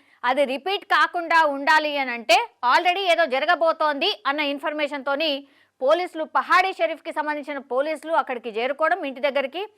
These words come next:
పూర్తిగా పహారా మధ్యలో ఇప్పుడు మనోజ్ కావచ్చు, లేదంటే ఆ ఇంటి పరిసరాల్ని మనం చూడొచ్చు. రెండు కిలోమీటర్ల బయట వరకు ఎవరిని కూడా అక్కడే ఉంచేసిండ్రు,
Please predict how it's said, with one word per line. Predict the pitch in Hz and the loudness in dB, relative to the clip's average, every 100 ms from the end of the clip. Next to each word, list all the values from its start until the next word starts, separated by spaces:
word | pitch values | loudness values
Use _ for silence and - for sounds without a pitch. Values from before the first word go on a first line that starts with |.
| _ _ _ _ - | _ _ _ _ -8
పూర్తిగా | 285 415 427 466 403 349 330 _ _ _ _ | 0 0 0 2 4 4 2 _ _ _ _
పహారా | 254 254 370 403 381 | 0 4 6 6 4
మధ్యలో | 311 269 311 339 330 294 - _ 269 | 2 0 2 4 6 4 -2 _ -12
ఇప్పుడు | 240 285 285 269 262 _ - | -6 -2 -2 -4 -8 _ -12
మనోజ్ | 226 254 330 302 | -6 -2 -2 2
కావచ్చు, | 294 285 285 349 | 2 2 -2 -6
లేదంటే | 311 254 262 254 294 269 269 | -4 -4 -2 0 0 0 0
ఆ | 240 | 0
ఇంటి | 240 247 277 339 | -2 -4 -6 -6
పరిసరాల్ని | - 240 285 294 269 254 277 | -4 -4 -4 -2 0 -2 -4
మనం | 254 247 233 214 | -8 -8 -10 -6
చూడొచ్చు. | 247 247 311 | -6 -6 -8
రెండు | 220 254 349 381 - | -6 -6 -4 -4 -4
కిలోమీటర్ల | 339 370 381 349 339 349 330 311 285 _ _ _ _ _ _ - | 0 4 4 4 0 0 2 2 2 _ _ _ _ _ _ -4
బయట | 196 294 403 403 | 4 4 4 4
వరకు | 370 349 370 320 | 2 0 0 0
ఎవరిని | 302 311 294 | 0 -2 -2
కూడా | 302 330 285 294 _ _ _ _ _ _ _ _ _ _ _ - | 2 4 4 -2 _ _ _ _ _ _ _ _ _ _ _ -8
అక్కడే | 233 302 339 302 | 0 4 4 4
ఉంచేసిండ్రు, | 311 339 311 285 | -2 -4 -4 -4